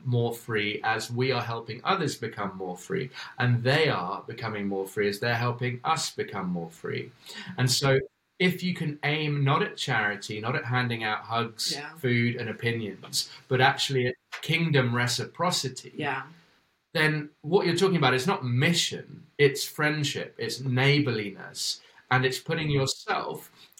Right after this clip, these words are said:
Speaker 1: as a white, tertiary educated, middle class person at a point of need in friendship with those who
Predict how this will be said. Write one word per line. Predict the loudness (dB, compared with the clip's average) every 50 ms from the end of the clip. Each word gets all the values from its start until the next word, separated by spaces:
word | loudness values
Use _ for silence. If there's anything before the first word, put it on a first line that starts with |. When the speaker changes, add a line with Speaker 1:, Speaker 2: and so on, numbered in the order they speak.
| 2 4
Speaker 1:
as | 4 6 4
a | 4
white, | 2 2 2 2 4 4 2 2 0 -2
tertiary | 0 0 0 0 0 0 0 0
educated, | 0 0 -4 -4 -2 0 2 2 0 0 0 0 0 0 -2 -6 -10 -6
middle | -4 0 2 2 2 2
class | 0 -2 -2 -2 -2 -4 -6 -8
person | -6 -4 -2 -2 0 0 -2 -4 -4 -6 -8 -12 -12 -14 -16 -18 -20 -20 -12 _ 4
at | 4 4 6 4 2
a | -2
point | -2 -4 -4 -2 -2 -2 -2 -2
of | -4 -4 -2 -2
need | 0 0 2 2 2 0 0 -4 -8 -12 -12 -10 -10 -10 -12 _ _ _ _ _ _ _ _ _ _ _ _ _ _ _ _ _ _ _ _ _ _ _ 2
in | 2 4 4 2
friendship | 2 2 2 2 2 0 -2 -4 -4 -4 -6 -4 -2
with | 0 0 0 0 -2 0
those | 2 2 4 4 2 0 0 -2 -2
who | -2 0 0 0 0 0 -2 -2 -4 -4 -6